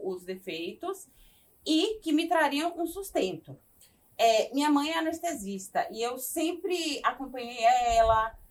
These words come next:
é, eu gostava do tipo de trabalho e ia fazer anestésio. Diferente da visão que Laila tinha, né, que traria mais,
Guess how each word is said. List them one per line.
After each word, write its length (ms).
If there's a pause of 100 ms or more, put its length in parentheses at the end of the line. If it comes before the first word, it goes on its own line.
(140)
é, 840
eu 60
gostava 500
do 120
tipo 240
de 120
trabalho 800
e 320
ia 100
fazer 300
anestésio. 720 (180)
Diferente 680
da 160
visão 380
que 100
Laila 400
tinha, 460
né, 200
que 100
traria 580
mais, 1000